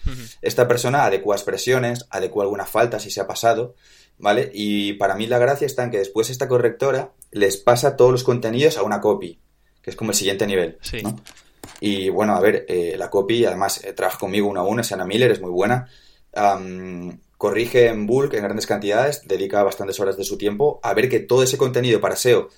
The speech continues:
Speaker 2: que por ser para seo tampoco puede ser un contenido demasiado caro, como todos sabemos,
Speaker 1: Ujú.
Speaker 2: sea de calidad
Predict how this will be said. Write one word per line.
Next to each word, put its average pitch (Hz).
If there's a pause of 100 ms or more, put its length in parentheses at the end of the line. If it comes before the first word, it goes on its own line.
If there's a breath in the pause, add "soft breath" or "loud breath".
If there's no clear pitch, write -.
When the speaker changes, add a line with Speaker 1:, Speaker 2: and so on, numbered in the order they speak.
(280 soft breath)
Speaker 2:
que 98
por 92
ser 107
para 110
seo 113
tampoco 98
puede 101
ser 104
un 98
contenido 101
demasiado 90
caro, 127
como 95
todos 98
sabemos, 107 (340 loud breath)
Speaker 1:
Ujú. 143
Speaker 2:
sea 117
de 110
calidad 101